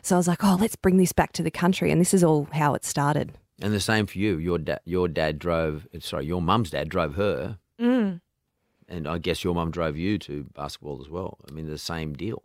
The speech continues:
Speaker 3: Yeah, yeah, until I got my license.
Speaker 2: <laughs> Yeah,
Speaker 3: Um,
Speaker 2: yeah.
Speaker 3: yeah, she used to sit in the car, so, <laughs> and wait for, for me to finish. But, um,
Speaker 2: But
Speaker 3: yeah.
Speaker 2: not everyone's got that luxury.
Speaker 3: No, absolutely not.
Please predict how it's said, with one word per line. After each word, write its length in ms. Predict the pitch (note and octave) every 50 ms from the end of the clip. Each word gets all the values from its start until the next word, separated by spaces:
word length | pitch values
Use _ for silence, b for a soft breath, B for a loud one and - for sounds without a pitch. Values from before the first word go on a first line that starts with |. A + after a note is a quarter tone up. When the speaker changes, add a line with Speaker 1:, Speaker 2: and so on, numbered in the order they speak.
| _ -
Speaker 3:
Yeah, 680 | F#3+ F#3 B3 C4 C4+ C4+ A#3+ F#3+ F3+ F3 - - -
yeah, 320 | G3+ G3 G#3 G#3+ F#3+ F3 F3+
until 240 | G3 - - G3
I 80 | F#3 F3+
got 100 | F#3 -
my 100 | F3 F3
license. 560 | E3+ E3+ E3+ F3 F#3 - - A3 C4+ D4 - -
Speaker 2:
<laughs> 20 |
Yeah, 220 | G#3+ F#3 F3+ -
Speaker 3:
Um, 80 | - F3
Speaker 2:
yeah. 100 | E3+ E3+ - -
Speaker 3:
yeah, 220 | G3 F#3+ F#3 F3+
she 140 | F3+ - G3
used 120 | F#3 - -
to 60 | -
sit 180 | - - E3+
in 80 | F3+ F3
the 80 | F3+ -
car, 420 | - G3 F#3+ F3+ E3+ E3+ F3 E3
so, 300 | - - - G#3+ G3 C4 C4+ - - D#4+ C#4+ D4+ -
<laughs> 300 | - - F#4+ F4+ D#4+ -
and 200 | - A3 G#3+ G3+
wait 200 | G3 F#3 - F#3
for, 380 | D#3 G3+ G#3 F3+ F3 F3 - F#3 -
for 80 | - F#3+
me 140 | F3+ F3 E3+
to 60 | F3
finish. 440 | - - F3+ E3+ E3 E3 D3+ - - -
But, 220 | F#3+ F3 - F3+ B B B B B B B B B -
um, 440 | F#3+ F#3+ F#3 F3+ F3 F3 E3+ - - - _ _ _ _ _ -
Speaker 2:
But 60 | C#4+
Speaker 3:
yeah. 120 | - -
Speaker 2:
not 140 | B2 B2+ B2+
everyone's 260 | C3 C3 B2 A#2+ F#2+
got 120 | G#2 G#2+ F#2+
that 100 | G#2 G2+
luxury. 300 | G#2 G#2+ - - - -
Speaker 3:
No, 140 | A3 C4+ D#4+
absolutely 600 | - - D4 - - - G#3 G#3 B3 - G3 F3+
not. 260 | E3+ D#3 - -